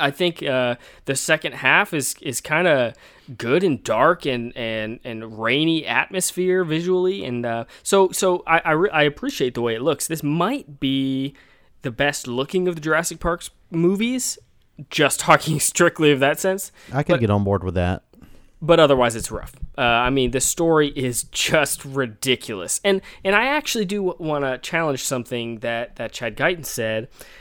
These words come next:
Speaker 1: You, you, you, you were attacking somehow the, the, the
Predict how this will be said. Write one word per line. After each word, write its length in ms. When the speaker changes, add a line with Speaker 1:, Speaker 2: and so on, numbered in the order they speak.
Speaker 1:
You, 300
you, 220
you, 280
you 440
were 260
attacking 640
somehow 680
the, 640
the, 240
the 500